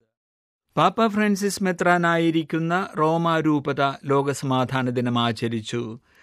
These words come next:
ജനുവരി ഇരുപത്തിയൊൻപതാം തീയതി ഞായറാഴ്ചയാണ് വിശ്വശാന്തി ദിനമായി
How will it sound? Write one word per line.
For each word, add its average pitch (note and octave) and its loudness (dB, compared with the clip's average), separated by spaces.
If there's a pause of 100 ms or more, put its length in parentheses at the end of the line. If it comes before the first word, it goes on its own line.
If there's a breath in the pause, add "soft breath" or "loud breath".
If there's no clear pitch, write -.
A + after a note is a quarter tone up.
(220 soft breath)
ജനുവരി B2+ 2
ഇരുപത്തിയൊൻപതാം B2+ 0
തീയതി B2 -4
ഞായറാഴ്ചയാണ് B2 0
വിശ്വശാന്തി B2+ -4
ദിനമായി A#2 -2